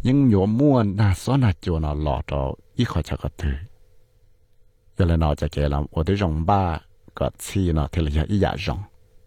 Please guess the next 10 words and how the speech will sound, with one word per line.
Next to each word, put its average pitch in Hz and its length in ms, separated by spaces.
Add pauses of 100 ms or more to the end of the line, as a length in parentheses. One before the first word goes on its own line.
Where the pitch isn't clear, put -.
(1600)
Giờ 110 140
thả 87 140
ra 104 140
tới 127 140
sự 90 140
chân 123 200
đây 117 140
nhá 110 200
là, 82 240 (480)
chỉ, 73 140